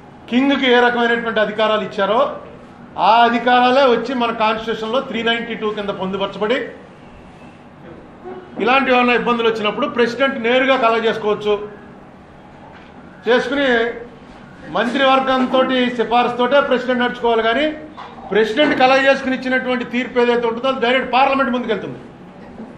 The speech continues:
So ఇది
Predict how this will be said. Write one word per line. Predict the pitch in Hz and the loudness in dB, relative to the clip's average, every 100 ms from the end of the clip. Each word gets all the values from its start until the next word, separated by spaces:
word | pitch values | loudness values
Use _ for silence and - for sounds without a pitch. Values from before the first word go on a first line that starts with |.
| - - 226 233 - - - - - - - - - - - - - - - - - | -20 -18 -16 -16 -18 -20 -20 -20 -20 -20 -20 -20 -20 -20 -20 -20 -20 -20 -20 -14 0
So | 294 262 | 2 4
ఇది | 247 | 4